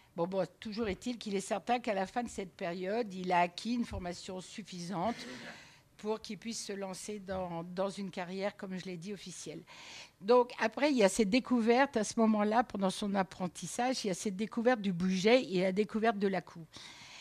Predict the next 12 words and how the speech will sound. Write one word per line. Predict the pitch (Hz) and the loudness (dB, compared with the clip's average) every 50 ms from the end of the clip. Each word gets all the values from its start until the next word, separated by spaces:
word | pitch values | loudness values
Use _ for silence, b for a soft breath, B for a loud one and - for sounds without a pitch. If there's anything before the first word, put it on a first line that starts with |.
| B B B B B _ - | B B B B B _ -4
Donc, | 190 202 220 208 | -2 -2 -2 2
comme | - 294 285 285 294 | 4 6 8 8 8
le | 269 247 | 6 4
dit | 202 233 269 247 | 2 2 2 2
Ser-, | - - 208 180 - - - 185 220 196 - - | 2 2 2 0 2 0 -2 0 0 0 0 0
Claire | - 233 226 220 - | 0 0 0 0 -2
Tisser | - 220 202 - - 269 254 240 220 | -6 -10 -10 -8 -6 -6 -6 -6 -6
dans | 180 175 165 | -8 -8 -8
sa | - - 185 180 | -8 -8 -8 -8
nécrologie, | 180 185 180 - - - 180 175 175 185 175 220 254 262 240 - | -6 -8 -10 -10 -10 -10 -8 -6 -6 -4 0 4 4 4 4 2
chaque | - - - 226 220 226 - - | 4 8 10 8 8 10 12 12
peintre | 220 214 202 190 180 - - 147 | 12 12 12 10 6 2 -4 -8